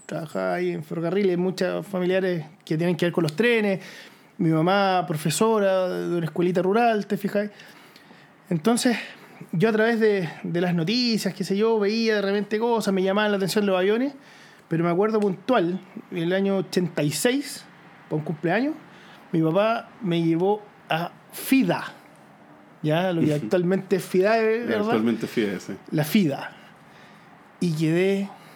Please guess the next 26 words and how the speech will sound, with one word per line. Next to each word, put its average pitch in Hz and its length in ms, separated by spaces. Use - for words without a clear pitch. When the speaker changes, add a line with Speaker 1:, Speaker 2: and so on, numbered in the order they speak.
Speaker 1:
loco. 156 340
Ahí 202 320
fue, 233 460
creo 202 260
que 208 280
el 180 100
momento, 254 720
yo 202 200
nací 175 160
en 175 60
el 160 60
setenta 160 360
y 220 60
ocho, 190 180
y 185 40
para 180 120
que 165 60
saquen 180 200
las 175 100
cuentas, - 260
eh, 156 640
dije, 196 600
"Esto 208 340
es 202 60
pa' 208 120
mí, 147 140